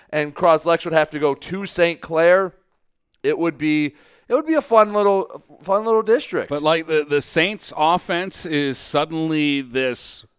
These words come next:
Speaker 2: vaunted thing
Speaker 1: Mm-hmm.
Speaker 2: that's putting up points and is hard to,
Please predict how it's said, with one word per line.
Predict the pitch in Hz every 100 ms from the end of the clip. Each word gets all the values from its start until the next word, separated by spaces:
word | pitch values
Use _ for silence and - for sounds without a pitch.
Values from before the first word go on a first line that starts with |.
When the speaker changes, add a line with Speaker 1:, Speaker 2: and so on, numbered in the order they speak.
| _ _
Speaker 2:
vaunted | 101 98 123 143 156 175 175
thing | - 131 110 135 156 _
Speaker 1:
Mm-hmm. | 147 147 151
Speaker 2:
that's | 131 127 104 - - -
putting | 135 160 160
up | 160
points | - 143 156 -
and | 135
is | 117 -
hard | 123 143
to, | - 156 151